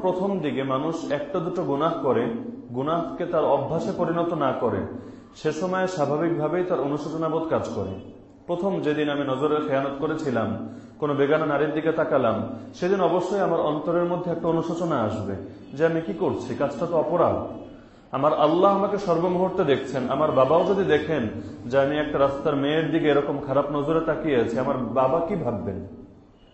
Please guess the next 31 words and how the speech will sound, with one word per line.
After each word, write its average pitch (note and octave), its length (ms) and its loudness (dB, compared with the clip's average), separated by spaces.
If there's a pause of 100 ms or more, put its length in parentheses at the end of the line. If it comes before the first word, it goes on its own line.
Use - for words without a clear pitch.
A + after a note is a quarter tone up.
(440)
আর A#2 100 -2
আমার F3 300 2
বাবার D#3+ 300 4
নজরকে F#3 440 0
আমি F#3+ 140 2
এড়াতে F3 280 4
পারি, C3+ 340 2
কিন্তু - 240 -4
আল্লাহর E3 360 4
নজরকে F3 420 0
তো G3 140 -6
কখনোই G3 320 -2
এড়াতে E3+ 280 2
পারবো G#2+ 300 -2
না। F#2+ 160 -6 (460)
আল্লাহ D3+ 320 2
তাআলা E3+ 160 2
তো E3 120 -2
সব F3+ 340 4
দেখছেন, B2+ 440 -2
তিনি - 160 -4
তো F3 100 -6
সব D#3+ 300 2
জানেন। A2 460 -2 (320)
এরকম F#3+ 340 2
একটা F3+ 220 -2
অনুশোচনা F3 480 0
বোধ F3 160 2
ভেতরে C#3 340 -2
কাজ C#3 260 2
করে। G2+ 440 -4